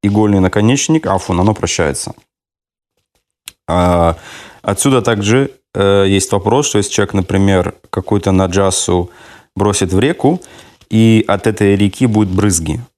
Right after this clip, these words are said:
э, то и они попадут на одежду, это не вредит. То есть человек взял, например,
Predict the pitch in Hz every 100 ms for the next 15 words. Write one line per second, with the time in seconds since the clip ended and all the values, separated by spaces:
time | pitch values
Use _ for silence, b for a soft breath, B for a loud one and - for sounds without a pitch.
0 | _ - 87 80 - 101 98 107 120 -
1 | 104 101 110 98 98 98 95 98 92 107
2 | 127 113 104 92 95 95 95 85 82 78
3 | - 85 - 92 92 90 - - - 85
4 | 87 95 90 - 90 87 80